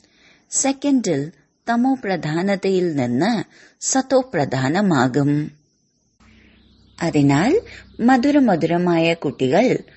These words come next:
പുരുഷാർത്ഥം ചെയ്യണം. ബാബ പഠിപ്പിച്ചുകൊണ്ടേയിരിക്കും. നല്ല നല്ല വിവേകശാലികളായ കുട്ടികൾ സ്വയം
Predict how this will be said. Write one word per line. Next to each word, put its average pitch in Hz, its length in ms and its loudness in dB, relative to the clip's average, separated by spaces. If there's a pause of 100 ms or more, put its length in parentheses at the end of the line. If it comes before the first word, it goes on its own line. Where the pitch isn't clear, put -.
(240)
പുരുഷാർത്ഥം 220 800 0
ചെയ്യണം. 147 720 2 (600)
ബാബ 156 360 2
പഠിപ്പിച്ചുകൊണ്ടേയിരിക്കും. 151 1700 0 (720)
നല്ല 254 340 2
നല്ല 247 560 2 (220)
വിവേകശാലികളായ 185 1300 2
കുട്ടികൾ 156 720 0 (440)
സ്വയം 262 560 0